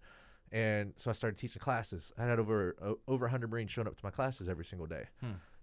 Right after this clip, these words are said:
Speaker 1: And so I got put on a deployment, but I got pulled off because they're messing with the physical therapy equipment that we're not supposed to touch. But
Speaker 2: Right.
Speaker 1: you know, if you don't have someone to supervise Marines, Marines will be
Speaker 2: Right.
Speaker 1: Marines. So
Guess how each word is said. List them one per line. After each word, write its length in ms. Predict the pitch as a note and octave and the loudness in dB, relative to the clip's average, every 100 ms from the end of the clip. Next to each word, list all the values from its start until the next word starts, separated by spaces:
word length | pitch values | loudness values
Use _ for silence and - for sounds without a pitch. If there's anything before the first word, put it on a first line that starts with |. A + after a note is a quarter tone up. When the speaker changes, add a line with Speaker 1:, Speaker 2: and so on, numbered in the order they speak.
| - | 0
Speaker 1:
And 440 | A2+ A2+ A2 G#2+ - | 4 4 4 2 -2
so 280 | - A2+ A2 | 2 6 6
I 100 | A2+ | 6
got 180 | A2+ | 4
put 140 | - D3 | 4 4
on 120 | B2+ | 4
a 40 | |
deployment, 580 | G#2+ - E3 F3+ A#2+ - | 2 4 4 6 4 4
but 80 | A2 | 4
I 60 | B2 | 4
got 160 | A2+ | 2
pulled 200 | - A#2+ | 0 2
off 400 | D3+ C#3 G2+ - - | 6 6 4 -2 -6
because 540 | A2 B2 A2+ A2 G2+ | -2 2 4 4 2
they're 160 | B2+ C3 | 0 2
messing 320 | A#2 A#2+ A#2 | 2 0 -2
with 100 | G#2+ | -4
the 80 | G2 | -2
physical 320 | A#2 A#2 A2 | -2 0 0
therapy 320 | C#3+ E3 B2 | 2 4 2
equipment 400 | F#2 - - F2+ - | 0 0 -2 -4 -2
that 100 | G#2 | 0
we're 80 | A2+ | 2
not 120 | A2+ | 0
supposed 240 | - A2 - | 0 -2 0
to 80 | |
touch. 340 | - D#3 - - | 2 2 2 -4
But 120 | - E2+ | -2 -2
Speaker 2:
Right. 240 | E2+ - - - - | -4 -14 -16 -18 -8
Speaker 1:
you 120 | B2+ | 0
know, 100 | A2+ | 2
if 140 | G#2 A#2+ | 2 2
you 40 | |
don't 240 | A2+ A2 - - A#2+ | 2 2 -2 -6 0
have 220 | G#2+ F#2+ | 2 2
someone 220 | A#2+ A2 | -2 -4
to 40 | F#2 | -4
supervise 460 | - F#2 G2 F2+ | -4 2 2 2
Marines, 380 | G2+ C3+ A#2+ A2 | 0 0 0 -2
Marines 240 | F2+ G2 F#2+ | -2 0 0
will 80 | |
be 80 | F2+ | 0
Speaker 2:
Right. 80 | E2+ | -2
Speaker 1:
Marines. 340 | G2 C3+ F2 - | 0 -2 -2 -2
So 180 | - | 0